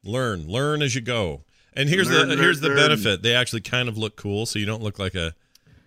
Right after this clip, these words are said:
Speaker 1: a
Speaker 2: <laughs>
Speaker 1: weirdo. They look cool, and you look like you're just trying to stay
Speaker 2: They're very
Speaker 1: warm.
Speaker 2: comfortable.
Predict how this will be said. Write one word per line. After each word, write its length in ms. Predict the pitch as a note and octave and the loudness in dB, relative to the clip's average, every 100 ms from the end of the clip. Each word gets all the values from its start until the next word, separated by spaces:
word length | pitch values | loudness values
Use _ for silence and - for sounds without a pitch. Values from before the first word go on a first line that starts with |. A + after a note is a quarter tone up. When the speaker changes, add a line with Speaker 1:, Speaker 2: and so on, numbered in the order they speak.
| - | -8
Speaker 1:
a 80 | F#2+ | -4
Speaker 2:
<laughs> 20 | |
Speaker 1:
weirdo. 420 | G#2 C3+ F#2+ F2 | 0 0 0 0
They 100 | A2 | 0
look 160 | A2+ - | -2 -2
cool, 180 | C3+ | -2
and 80 | B2+ | 0
you 60 | G#2 | 0
look 80 | B2 | -2
like 100 | A2+ | -2
you're 100 | A2+ | -2
just 120 | - | -4
trying 140 | A#2 | -2
to 40 | G2+ | -2
stay 180 | - G2+ | 0 0
Speaker 2:
They're 60 | |
very 140 | G2+ A#2 | 0 -2
Speaker 1:
warm. 140 | G#2 | -2
Speaker 2:
comfortable. 340 | D#3 - - | -2 -6 -14